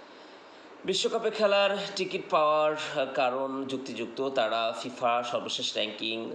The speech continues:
যেটা ছাব্বিশে মার্চ দুই হাজার পঁচিশ তারিখে পাবলিশড হয়েছে, সেখানে কিন্তু তারা এক নম্বরে রয়েছে। লিওনেল মেসির আর্জেন্টিনার মতো আর কোনো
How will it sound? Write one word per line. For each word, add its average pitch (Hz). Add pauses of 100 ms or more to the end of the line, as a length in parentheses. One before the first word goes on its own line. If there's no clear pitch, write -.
যেটা 101
ছাব্বিশে 101
মার্চ 95 (760)
দুই 120
হাজার 123
পঁচিশ 147
তারিখে 135
পাবলিশড 120
হয়েছে, 127
সেখানে 127
কিন্তু 107
তারা -
এক 98
নম্বরে 50
রয়েছে। - (1400)
লিওনেল 185
মেসির 226
আর্জেন্টিনার 208
মতো 190
আর 160
কোনো 160